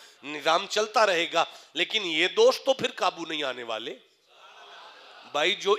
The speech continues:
ईद पर काबू आए हैं ये तो दोबारा काबू नहीं आने वाले ना, क्योंकि आठ के,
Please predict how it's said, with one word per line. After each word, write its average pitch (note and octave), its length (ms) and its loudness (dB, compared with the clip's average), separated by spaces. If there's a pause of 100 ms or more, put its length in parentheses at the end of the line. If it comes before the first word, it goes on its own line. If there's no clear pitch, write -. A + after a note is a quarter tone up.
ईद C#4 340 -2
पर G#3 120 2
काबू D#3+ 420 0
आए D3+ 140 0
हैं F3 120 2
ये G#3 220 4
तो C#4 180 2
दोबारा A#3+ 400 4
काबू E3+ 360 0
नहीं D3 240 -6
आने B2+ 200 -4
वाले B2 320 -4
ना, C#4 200 -2 (760)
क्योंकि D#3+ 260 -4
आठ F3+ 360 4
के, F#3 440 0